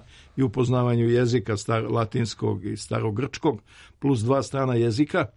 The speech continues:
ja sam razmišljao šta da radim i nisam bio siguran. Iz te gimnazije se moglo otići na razne strane i moji drugovi su i otišli da studiraju razne fakultete. Neki su postali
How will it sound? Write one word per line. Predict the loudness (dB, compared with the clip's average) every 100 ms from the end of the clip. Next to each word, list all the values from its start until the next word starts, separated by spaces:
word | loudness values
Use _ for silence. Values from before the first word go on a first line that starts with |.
| _ _ -20 -20 -20 -20 -20 -20 -20 -20 -4
ja | -2
sam | 0 2
razmišljao | 4 4 2 0 2 2
šta | 2 0
da | 2
radim | 2 2 2 2
i |
nisam | 2 2 0 4
bio | 4
siguran. | 6 2 4 2 2
Iz | 0 2
te | 2
gimnazije | 4 2 2 2 2
se | 2 2
moglo | 2 4
otići | 2 2 0 0
na | -2
razne | 0 0 0 -4
strane | -2 0 2 2 2
i | 2
moji | 2 2 4 4
drugovi | 2 0 2 2 2
su | 2
i | 0
otišli | 2 -2 -2
da | -2
studiraju | -2 -2 0 2 2
razne | 2 2 0 -4
fakultete. | -4 -6 -6 0 0 2 0
Neki | 0 -2
su | -6 -6
postali | -4 -6 -4 -2 -4